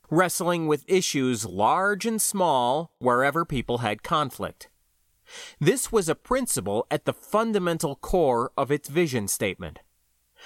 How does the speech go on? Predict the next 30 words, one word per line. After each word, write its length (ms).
Either 340
the 160
entire 680
upper 260
management 580
of 80
the 60
company, 680
as 180
well 220
as 140
all 360
the 120
private 420
contractors 720
involved, 640
had 200
been 220
compromised 800
by 260
outside 520
interests 640
wanting 400
to 160
exploit 520
the 80
free 240
jump 280
tech, 400
or 920